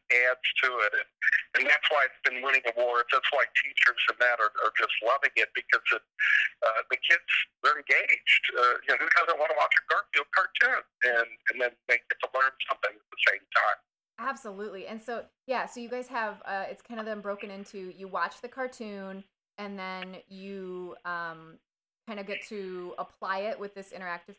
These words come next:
Speaker 2: piece, like you said, where it asks you questions and you click and drag the correct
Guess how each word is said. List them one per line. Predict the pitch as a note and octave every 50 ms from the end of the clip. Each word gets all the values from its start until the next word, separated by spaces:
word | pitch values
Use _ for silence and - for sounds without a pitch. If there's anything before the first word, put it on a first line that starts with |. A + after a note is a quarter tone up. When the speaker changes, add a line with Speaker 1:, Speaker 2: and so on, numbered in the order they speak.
| _
Speaker 2:
piece, | - G3 G#3 G3 -
like | F#3+ F3+ F3+
you | F3+ F#3
said, | - - F#3+ F3+ E3+
where | E3+ E3+
it | E3 - -
asks | E3+ F#3 F#3 - -
you | F#3
questions | _ - A#3 B3 - - - D4+ D4+ D#4 D#4+ D#4+ - - - - - - -
and | G3 G#3
you | F#3+ F#3
click | - - A#3 A3+ -
and | G#3+ G3+
drag | G3+ G3 F#3+ F#3 F#3 F#3
the | F#3 F3
correct | _ - G3+ F#3 F3+ _